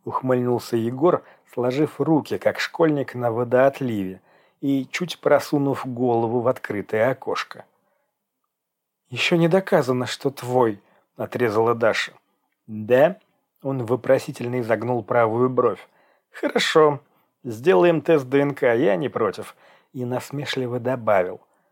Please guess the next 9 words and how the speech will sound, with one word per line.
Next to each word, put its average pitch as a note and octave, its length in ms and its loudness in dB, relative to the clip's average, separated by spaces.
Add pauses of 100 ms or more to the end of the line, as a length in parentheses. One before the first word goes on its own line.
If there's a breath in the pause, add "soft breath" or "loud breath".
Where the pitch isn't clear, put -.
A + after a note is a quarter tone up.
(300)
«Обычно F#3 480 0
наоборот, F3+ 800 2
мужчины B2 640 -2
требуют, A2+ 480 0
чтобы G#2 320 -8
женщины A#2 580 -2
доказали A2 580 0
их A#2 200 -4
отцовство». - 680 -4